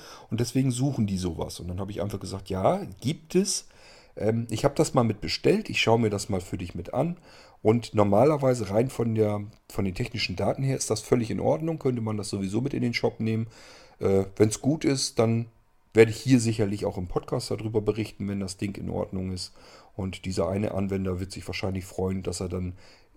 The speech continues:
äh, das kriegt, was er eigentlich so im Grunde genommen auch wirklich gesucht hat. Schauen wir mal, was das wird. Aber so kommen immer so die I-, Ideen zustande,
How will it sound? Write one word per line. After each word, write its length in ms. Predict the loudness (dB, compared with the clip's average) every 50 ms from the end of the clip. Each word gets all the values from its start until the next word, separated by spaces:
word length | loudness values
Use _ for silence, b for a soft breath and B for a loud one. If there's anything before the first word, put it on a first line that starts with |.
| _ _ _
äh, 320 | -2 0 0 0 0 -2 -4 -6 -12 _ 2 2
das 240 | 4 4 4 0
kriegt, 340 | -2 2 2 2 2 0 -2
was 160 | -4 -2 0
er 120 | 0 -2 -2
eigentlich 400 | -2 -4 -4 -4 -6 -8 -8 -4
so 180 | -2 -2 0
im 100 | 0 -2
Grunde 280 | -2 -2 -2 -2 0 0
genommen 260 | 0 0 -2 -2 -2
auch 160 | -2 -4 -6 -8 -14 -12 -10
wirklich 320 | -10 -10 -8 -12 -10 -10
gesucht 420 | -10 -6 -2 -2 -2 -4 -4 -4
hat. 220 | -2 -2 -2 -4 -8 b b b b b b b b b b b b b b
Schauen 260 | -6 4 6 8 8
wir 120 | 8 6 4
mal, 200 | 4 2 2 0
was 140 | 0 -2 -2
das 220 | -4 -4 -2 -2
wird. 160 | 0 0 4
Aber 120 | 4 6 6
so 120 | 6 2
kommen 260 | 4 6 6 6 6
immer 180 | 4 4 4 4
so 120 | 4 2
die 180 | -2 -2 0 0
I-, 120 | 0 0 0
Ideen 420 | -2 -2 4 4 4 4 4 2
zustande, 720 | -2 -2 -4 0 2 4 4 4 4 2 2 2 0 0